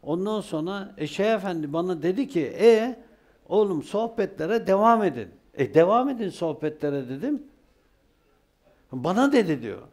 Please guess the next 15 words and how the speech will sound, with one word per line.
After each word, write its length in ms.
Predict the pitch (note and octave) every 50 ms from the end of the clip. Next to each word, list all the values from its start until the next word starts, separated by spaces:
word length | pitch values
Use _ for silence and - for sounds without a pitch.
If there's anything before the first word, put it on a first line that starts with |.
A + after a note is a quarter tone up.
| _ _ _ -
"E, 60 | C3
iyi, 180 | D3 G3+ A#3 A#3
sana 380 | - - F#3 F#3+ A3+ B3+ B3+
demiş, 340 | B3 G#3+ G3+ G#3 G#3+ G#3 -
ne 80 | G3+ G3+
olmuş? 440 | G#3+ G#3+ G3 F#3 G#3 A3 - -
Devam 320 | A#3 A#3+ A#3+ B3+ C4+ C#4 C4
et 120 | A#3+ -
sohbetlere." 760 | - - G3 D#3+ D3 - D#3+ D3+ D#3 - D3 D#3 G3 C4 D4 C#4+ - - _ _ _ _ _ _ _ _ _ _ _ _ _ _ _ _ _
"Ben 240 | C3 C3+ F3+ G#3+ B3+
şeyh 340 | - - - B3 A#3+ G3+ -
değil 220 | G#3+ A3 A#3+ C4
miyim 260 | B3+ A#3 G3+ E3 C3+ A2
şimdi?" 340 | - C#3 B2 A2+ G2+ F#2+
diyor. 200 | F#2 F#2+ E2 -